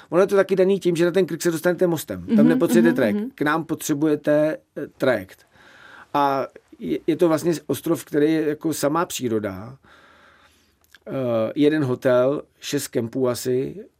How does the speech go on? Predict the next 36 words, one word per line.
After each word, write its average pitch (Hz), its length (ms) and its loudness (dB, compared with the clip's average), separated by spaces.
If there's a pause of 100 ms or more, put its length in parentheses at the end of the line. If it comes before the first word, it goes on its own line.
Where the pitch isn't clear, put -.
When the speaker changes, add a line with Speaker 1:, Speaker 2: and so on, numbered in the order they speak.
(360)
Speaker 1:
a - 60 -4
to 170 100 0
je 165 40 0
všechno. 113 380 -8 (180)
S-, - 260 -20
tam 147 140 0
je, 160 120 0 (280)
tam 151 160 -2
je 160 80 -2
s-, - 100 -12 (200)
jako - 180 -6
spousta 147 420 -2
přírody, 135 580 4
spousta 131 580 -4 (580)
turistiky, 143 1000 2 (580)
že 131 100 0
je 127 60 2
tam 131 200 0
spousta 135 400 -4
druhů, 123 380 0 (180)
eh, 123 40 -4 (140)
zvíř-, 123 520 -6
zvířat 127 640 -4
a 120 280 -4 (100)
je 127 120 -2
tam 131 160 -4
třeba 131 220 -2
taky, 127 320 -2 (560)
to - 80 -12
je 117 40 -8
takový 123 240 -4
hodně 131 200 0
vzácný, 131 720 -2 (220)
rezervace 139 800 0 (140)
supa - 320 -2
bělohlavého. 104 680 2